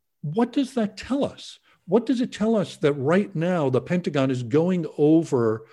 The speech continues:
the twenty-five thousand National Guardsmen who are stationed in D C to protect the inauguration,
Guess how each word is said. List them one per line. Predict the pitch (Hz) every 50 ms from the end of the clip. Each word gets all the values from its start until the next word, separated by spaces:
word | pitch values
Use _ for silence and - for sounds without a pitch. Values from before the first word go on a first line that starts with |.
| _ _ -
the | - 123
twenty-five | 131 - - - 175 190 190 202 180 - - 160 151 147 147 139
thousand | - - 143 131 127 131 135 131 131 135 120 120 120 120 120 - 147
National | 123 120 - 147 139 - - 147
Guardsmen | 127 139 131 131 131 131 - 127 104 95 123 - - -
who | 160 139 139 -
are | 151 123 120 120 120 120 123 - - - _ _
stationed | - - - 170 175 190 185 - 180 156 151 143 -
in | - - 160 160 156
D | 139 139 151 139
C | - - 160 139
to | 131 - 127
protect | - 131 123 - - - 196 190 160 - - - -
the | - 139
inauguration, | 123 120 131 131 131 127 131 131 139 165 180 - - 107